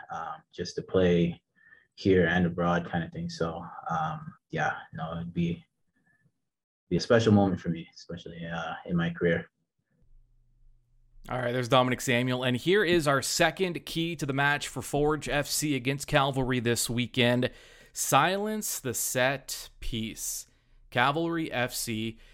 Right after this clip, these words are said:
Speaker 2: is maybe the best in the league when it comes to generating offense and generating chances, quality chances, off of set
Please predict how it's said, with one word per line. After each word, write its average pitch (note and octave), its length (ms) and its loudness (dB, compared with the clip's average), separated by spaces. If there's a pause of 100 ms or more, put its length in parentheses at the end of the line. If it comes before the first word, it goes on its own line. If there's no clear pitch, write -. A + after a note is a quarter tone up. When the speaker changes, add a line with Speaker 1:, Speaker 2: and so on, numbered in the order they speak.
(200)
Speaker 2:
is A2 400 -4 (800)
maybe C#3+ 480 0
the B2+ 160 -2
best A#2+ 500 0
in A#2+ 160 -4
the A2+ 80 -2
league G#2+ 440 -6 (280)
when A2+ 160 -4
it A2+ 140 -10
comes C3 320 -2
to B2 160 -4
generating C3 760 -2
offense A#2 480 0
and A#2 100 -4
generating A#2 520 -2
chances, A#2 480 -4
quality D#3+ 480 2
chances, A2 500 -4 (380)
off B2+ 260 2
of B2+ 140 -8
set - 400 0